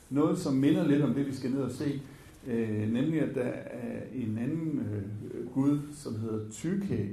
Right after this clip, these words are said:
og som romerne oversætter til Fortuna, som kommer på spil. Og Fortuna, hun er, altså, det er jo sådan fortune, men også, altså, Wheel of Fortune er jo sådan et lykkehjul, ikke?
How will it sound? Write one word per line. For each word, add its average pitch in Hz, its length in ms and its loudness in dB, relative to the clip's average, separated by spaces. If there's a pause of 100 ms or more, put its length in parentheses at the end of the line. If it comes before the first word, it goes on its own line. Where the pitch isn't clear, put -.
(280)
og 107 140 -10
som 110 300 -4
romerne 123 420 0
oversætter 107 480 -4
til 110 140 -8 (100)
Fortuna, 139 520 -6 (840)
som 110 180 -2
kommer 107 240 -2
på 101 140 -4
spil. 101 400 0 (120)
Og - 120 -12
Fortuna, 123 580 0 (640)
hun 165 300 0
er, 113 480 -2 (160)
altså, 110 180 -8
det 139 100 -6
er 139 60 -2
jo 123 200 0
sådan 110 260 -2 (140)
fortune, 127 560 -6 (220)
men 110 200 -2
også, 127 320 -6 (160)
altså, 110 180 -10 (180)
Wheel - 240 6
of - 120 4
Fortune 113 540 -4
er 98 100 -6
jo 101 200 -8
sådan 113 180 -4
et 107 140 -6
lykkehjul, 107 480 0 (100)
ikke? - 140 -6